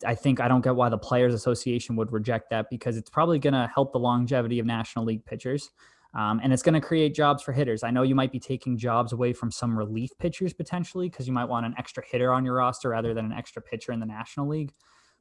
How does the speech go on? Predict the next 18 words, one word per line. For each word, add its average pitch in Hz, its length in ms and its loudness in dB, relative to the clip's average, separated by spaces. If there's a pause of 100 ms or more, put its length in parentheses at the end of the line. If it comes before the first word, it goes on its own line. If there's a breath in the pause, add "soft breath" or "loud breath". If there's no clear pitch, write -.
(160)
But, 120 340 2 (160)
I 123 80 -2
mean, 113 240 -2
guys, 123 460 0
it 135 80 -4
might 127 320 2
extend 135 320 -2
some 139 120 0
guys' 135 220 0
careers. 131 380 -2
Guys, 117 560 -4
you 123 100 -8
know, 110 160 -2
like 110 320 -4
J 120 160 -2
D 117 100 -4
Martinez, 120 680 -2
Nelson, 123 340 -2